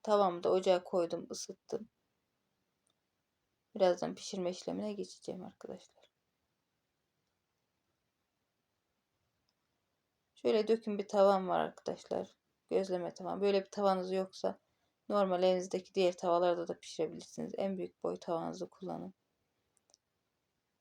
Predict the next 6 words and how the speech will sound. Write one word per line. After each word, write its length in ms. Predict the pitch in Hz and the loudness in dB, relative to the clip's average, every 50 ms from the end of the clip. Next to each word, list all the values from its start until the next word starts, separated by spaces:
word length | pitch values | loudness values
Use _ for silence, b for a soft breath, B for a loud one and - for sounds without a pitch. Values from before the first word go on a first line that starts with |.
| _ _ _ _ _ _ _ _ _ _ _ _ _ | _ _ _ _ _ _ _ _ _ _ _ _ _
Şöyle 440 | - - 254 220 202 - - - - - | -6 0 2 4 4 4 2 2 2 4
aldım 440 | - 220 220 214 196 190 185 185 | 6 6 6 6 4 0 0 0
yufkamı. 640 | 180 185 - - - - 190 170 175 180 196 196 - _ _ _ _ _ _ _ _ _ _ _ _ _ _ _ _ _ _ _ _ _ _ _ _ _ _ _ _ _ _ _ _ _ _ _ _ _ _ _ _ _ _ _ _ _ _ _ _ _ _ _ _ _ _ - | -4 -6 -8 -12 -4 -2 -2 0 0 -2 -4 -6 -10 _ _ _ _ _ _ _ _ _ _ _ _ _ _ _ _ _ _ _ _ _ _ _ _ _ _ _ _ _ _ _ _ _ _ _ _ _ _ _ _ _ _ _ _ _ _ _ _ _ _ _ _ _ _ -18
Bir 100 | 240 - | -18 0
ters 260 | - 240 214 214 214 | 4 4 4 4 2
çeviriyorum. 680 | - - 208 190 190 185 180 165 165 165 - 160 196 | -2 0 0 2 2 0 0 0 0 0 0 -2 -4